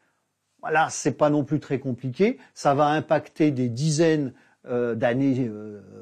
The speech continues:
a-, après, euh, sa mise en place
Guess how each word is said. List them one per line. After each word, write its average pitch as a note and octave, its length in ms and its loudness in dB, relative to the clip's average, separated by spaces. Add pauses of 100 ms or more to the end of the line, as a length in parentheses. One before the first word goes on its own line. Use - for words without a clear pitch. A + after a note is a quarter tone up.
(160)
a-, G2+ 360 -14
après, C3 440 0
euh, A2+ 380 -4
sa A#2+ 180 -10
mise A2+ 200 -6
en G#2 120 -8
place F#3+ 420 0